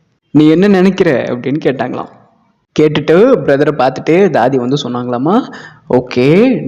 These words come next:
டிராமா" அப்படின்னு. தாதியுடைய கண்கள்ல அன்பினுடைய அந்த கண்ணீர் வந்ததை பிரதர் வந்து பார்த்ததா சொல்றாரு.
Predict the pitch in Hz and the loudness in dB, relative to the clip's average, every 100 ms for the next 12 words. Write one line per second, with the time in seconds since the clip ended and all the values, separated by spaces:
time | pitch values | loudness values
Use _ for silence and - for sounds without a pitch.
0 | 131 120 120 135 127 123 131 123 - 82 | -4 -2 0 2 2 2 2 0 -4 -8
1 | 82 - _ _ _ _ _ _ _ 233 | -8 -12 _ _ _ _ _ _ _ 0
2 | 151 143 165 175 156 156 185 240 - 143 | 2 2 4 4 4 4 4 2 -2 -2
3 | 156 175 147 135 143 220 240 - - - | 0 0 0 -2 -4 -6 -10 -18 -6 -2
4 | 139 196 214 190 147 139 208 165 135 127 | 2 4 4 4 4 4 4 2 2 0
5 | 127 127 156 160 123 123 139 - 117 175 | 0 0 2 2 2 2 0 2 2 4
6 | 220 139 120 117 151 123 127 151 120 110 | 2 2 0 2 2 0 -2 -2 -2 -4
7 | 131 104 127 - - - | -4 -2 -4 -4 -8 -12